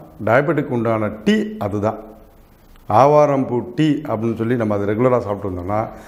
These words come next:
அவங்க எந்த மருந்து எடுத்துக்கிட்டாலும் சரி, அந்த மருந்தை குறைப்பதற்கு தன்மையை இந்த ஆவாரம்பூ கொடுக்கும்.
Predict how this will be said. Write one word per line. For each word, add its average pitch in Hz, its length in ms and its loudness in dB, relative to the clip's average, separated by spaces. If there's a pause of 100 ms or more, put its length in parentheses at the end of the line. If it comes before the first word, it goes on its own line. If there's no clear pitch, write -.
(140)
அவங்க 139 260 4
எந்த 190 400 2
மருந்து 247 340 6
எடுத்துக்கிட்டாலும் 160 420 0
சரி, 101 200 -8 (420)
அந்த 127 240 2
மருந்தை 214 520 4
குறைப்பதற்கு 202 760 2
தன்மையை 175 460 4 (480)
இந்த 123 120 0
ஆவாரம்பூ 131 540 4
கொடுக்கும். 95 300 -12